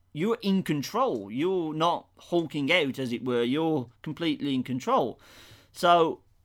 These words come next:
he wonders, like, "Your life has changed now. Whether it's your accident or whatever, your life has changed and you'll never be able to go back. But it's not necessarily for the worst, right? I am a monster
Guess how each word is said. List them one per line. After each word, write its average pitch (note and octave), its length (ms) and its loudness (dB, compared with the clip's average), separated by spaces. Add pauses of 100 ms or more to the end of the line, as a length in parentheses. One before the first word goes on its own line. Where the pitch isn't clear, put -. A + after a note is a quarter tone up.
(160)
he F3+ 200 -6
wonders, G3+ 360 0
like, D3 240 2
"Your F#3+ 180 2
life B3+ 220 0
has D3+ 140 -6
changed F3 380 -4
now. F2 200 -8 (480)
Whether E3 240 -2
it's E3+ 120 -6
your E3 100 -2
accident F#3+ 340 -2
or F#3 80 -2
whatever, E3+ 340 0 (140)
your E3 240 -2
life E3+ 240 2
has D3+ 140 -6
changed C3 540 -4 (140)
and C#3 160 0
you'll C3+ 120 2
never C#3+ 200 -2
be C3 80 -4
able B2+ 100 0
to A#2+ 80 -12
go B2 160 -2
back. A#2 320 -2 (580)
But E3 380 4 (160)
it's - 160 -14
not F3+ 140 0
necessarily E3 420 -2
for C#3 140 -10
the C3 80 -4
worst, B2 460 -4
right? C3 260 0 (880)
I E3+ 160 8
am G#3+ 120 2
a G3 60 0
monster D3+ 600 0